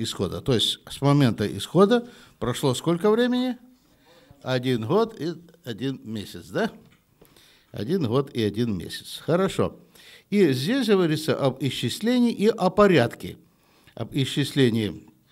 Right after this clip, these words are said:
Израиля, об исчислении левитов, но не всех родов, еще один род переносится в другую главу.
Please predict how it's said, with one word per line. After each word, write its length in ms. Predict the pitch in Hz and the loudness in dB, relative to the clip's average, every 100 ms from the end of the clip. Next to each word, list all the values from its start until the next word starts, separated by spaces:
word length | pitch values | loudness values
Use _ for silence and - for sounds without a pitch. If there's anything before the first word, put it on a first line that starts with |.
| _ - | _ -6
Израиля, 580 | 127 107 131 196 214 214 | -2 0 4 4 4 2
об 220 | - 117 | -2 -6
исчислении 720 | 117 127 - 139 113 107 104 - _ _ _ - | -4 -6 -2 0 2 0 -2 -8 _ _ _ -4
левитов, 720 | 113 131 127 131 160 226 233 - - _ _ - | 0 4 4 4 4 4 2 -4 -20 _ _ -4
но 240 | 143 139 | 0 0
не 220 | - 127 131 | 0 0 2
всех 280 | 151 156 | 2 0
родов, 380 | 170 190 214 202 | 2 2 2 0
еще 300 | 131 127 139 | -2 -4 -2
один 280 | 113 123 117 | -2 -2 -2
род 220 | 117 107 | -2 -2
переносится 560 | 117 110 107 95 - 101 | -2 0 0 -2 -4 -6
в 80 | 85 | -4
другую 380 | 101 101 117 | -4 0 0
главу. 500 | 120 175 190 220 226 | 0 0 0 -2 -4